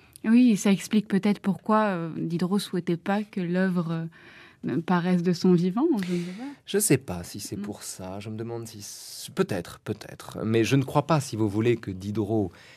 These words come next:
Speaker 2: et refuser que l'œuvre paraisse de son vivant parce qu'elle remettait en cause les Lumières. Je pense que Diderot a refusé que l'œuvre paraisse de son vivant parce que Rameau y parle de baiser le cul de la petite Husse, ou bien parce que, euh,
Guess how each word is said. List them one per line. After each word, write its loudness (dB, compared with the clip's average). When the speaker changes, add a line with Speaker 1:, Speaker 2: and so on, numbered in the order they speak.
Speaker 2:
et -2
refuser 2
que -8
l'œuvre 2
paraisse -2
de -6
son -6
vivant -2
parce -8
qu'elle -4
remettait -4
en -6
cause -2
les -4
Lumières. 0
Je -12
pense 2
que -4
Diderot 0
a 2
refusé 0
que -6
l'œuvre 0
paraisse -4
de -12
son -10
vivant 0
parce -8
que -8
Rameau 0
y -2
parle 0
de -6
baiser 2
le -2
cul -4
de 0
la 0
petite -8
Husse, 0
ou 0
bien 4
parce -8
que, 2
euh, -4